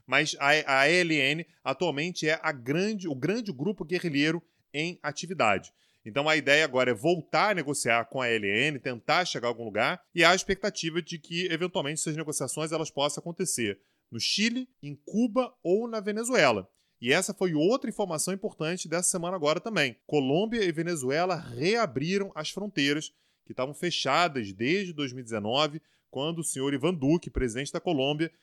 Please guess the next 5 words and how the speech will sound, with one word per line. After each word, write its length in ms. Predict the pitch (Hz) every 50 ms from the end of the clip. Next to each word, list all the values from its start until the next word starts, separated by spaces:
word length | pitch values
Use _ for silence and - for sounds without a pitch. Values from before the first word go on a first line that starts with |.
| _ _ _
resolveu 640 | 117 101 117 156 185 180 196 180 131 113 139 170 180
reconhecer 640 | 165 165 160 - 170 160 151 127 117 - - 147
o 140 | 165 175 160
Juan 340 | 131 123 127 135 156 190 208
Guaidó 640 | 196 190 190 185 156 117 101 117 120 127 277 302